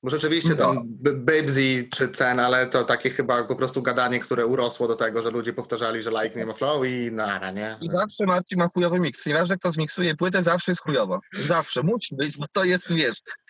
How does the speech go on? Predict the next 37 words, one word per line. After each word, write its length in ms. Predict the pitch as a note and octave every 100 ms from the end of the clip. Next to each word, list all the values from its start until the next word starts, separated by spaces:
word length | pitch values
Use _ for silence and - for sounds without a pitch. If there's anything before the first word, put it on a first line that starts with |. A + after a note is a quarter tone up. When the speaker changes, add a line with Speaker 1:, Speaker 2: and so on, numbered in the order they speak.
| - F#3
Speaker 2:
jak 220 | C#3 D#3
berdę 300 | D#3+ G3 F3+
na 140 | F3+ E3
święta. 440 | - B2 C3+ - - -
Speaker 1:
<laughs> 220 | G3+ G3+ -
A 120 | C#3+
ten, 240 | F3+ F3+
e, 40 | - D#3 E3 C#3+
z-, 300 | F3 D#3+ C#3+ C#3+
zarzut 440 | E3 F3+ G3 G3
też 200 | - F3+
się 80 | -
pojawiał, 560 | G3 F3+ F3 F3+ F3+ E3
e, 240 | F3+ F3
teraz, 360 | F3 C#3 A#2 -
nie? 220 | F#3 E4 C4
E, 100 | D3
Speaker 2:
Tak, 320 | C#3+ - -
Speaker 1:
nie 100 | D3
wiem, 120 | C3+ -
nie 40 |
Speaker 2:
tak, 40 | F#2
Speaker 1:
wiem, 60 | C#3
czy 40 | F#2+
Speaker 2:
tak, 80 |
Speaker 1:
widziałeś 240 | F2+ B2+ B2+
na 80 | -
Speaker 2:
tak. 60 |
Speaker 1:
Ślizgawce. 340 | C3+ C3+ C3 E3
Widziałeś, 340 | F#3+ C#3+ B2+
śledzisz? 280 | - C3 -
Speaker 2:
Tak. 80 | - - - - - _ _ -
Tak, 220 | G2+ E2+ -
tak, 140 | D#2
czytam, 320 | - D3 B2+ A2
czytam 280 | G2 G2
namiętnie. 520 | G#2 G#2 F#2 - -